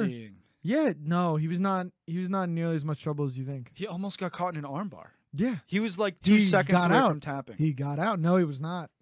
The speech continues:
Speaker 2: He got out.
Speaker 1: The arm was
Speaker 2: You're
Speaker 1: straight.
Speaker 2: out of your mind.
Speaker 1: The arm
Speaker 2: You're
Speaker 1: was
Speaker 2: out of your
Speaker 1: straight.
Speaker 2: mind. He got out. This is better for him than on the feet.
Speaker 1: This
Speaker 2: I
Speaker 1: is,
Speaker 2: guarantee
Speaker 1: this
Speaker 2: it.
Speaker 1: position here.
Speaker 2: No, no, before it was.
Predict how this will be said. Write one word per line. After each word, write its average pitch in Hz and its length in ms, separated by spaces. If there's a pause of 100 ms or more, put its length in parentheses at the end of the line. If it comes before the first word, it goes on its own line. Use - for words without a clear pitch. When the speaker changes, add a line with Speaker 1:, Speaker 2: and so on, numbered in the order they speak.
Speaker 2:
He 151 80
got 160 200
out. 190 260 (2000)
Speaker 1:
The 160 180
arm 196 240
was 185 100
Speaker 2:
You're 190 80
Speaker 1:
straight. 190 120
Speaker 2:
out 196 80
of 196 60
your 185 240
mind. 170 240
Speaker 1:
The 190 60
arm 233 260
Speaker 2:
You're 233 40
Speaker 1:
was 170 100
Speaker 2:
out 175 120
of 170 60
your 170 120
Speaker 1:
straight. 156 100
Speaker 2:
mind. 156 200
He 151 80
got 165 200
out. 156 240 (580)
This 156 200
is 208 120
better 214 260
for 208 200
him 196 100
than 185 120
on 175 160
the 160 80
feet. 170 180
Speaker 1:
This 170 200
Speaker 2:
I 165 40
Speaker 1:
is, 160 60
Speaker 2:
guarantee 175 220
Speaker 1:
this 170 120
Speaker 2:
it. 151 60
Speaker 1:
position 170 360
here. 165 200
Speaker 2:
No, 302 160
no, 208 160
before 208 560
it 160 80
was. 131 380